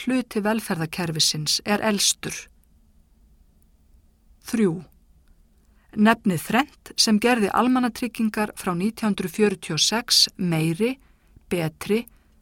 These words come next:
eða fullkomnari en alþýðutryggingarnar frá nítján hundruð þrjátíu og sex. Fjögur.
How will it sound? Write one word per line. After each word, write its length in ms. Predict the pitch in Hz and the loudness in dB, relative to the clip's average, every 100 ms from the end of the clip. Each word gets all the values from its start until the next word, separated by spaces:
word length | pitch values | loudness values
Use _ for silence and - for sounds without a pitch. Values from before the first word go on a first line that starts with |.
| _ _ - | _ _ -2
eða 160 | 208 214 | 0 2
fullkomnari 760 | - 311 - - 165 156 160 - | 0 -6 -6 -4 -2 -2 -2 -2
en 140 | 202 | 0
alþýðutryggingarnar 1080 | 226 226 - 175 165 185 185 165 165 165 160 | 2 0 0 -2 -2 -6 -4 -4 -4 -4 -6
frá 140 | - 196 | -4 -2
nítján 340 | 202 - 170 | -2 -2 -6
hundruð 240 | 160 170 | -6 -6
þrjátíu 320 | 226 175 - 143 | -4 -6 -4 -4
og 60 | |
sex. 320 | - - - - - _ _ _ _ _ _ _ _ _ _ _ _ _ _ _ _ _ _ | -4 -4 -6 -6 -8 _ _ _ _ _ _ _ _ _ _ _ _ _ _ _ _ _ _
Fjögur. 520 | 254 262 226 156 139 | -6 0 2 0 -6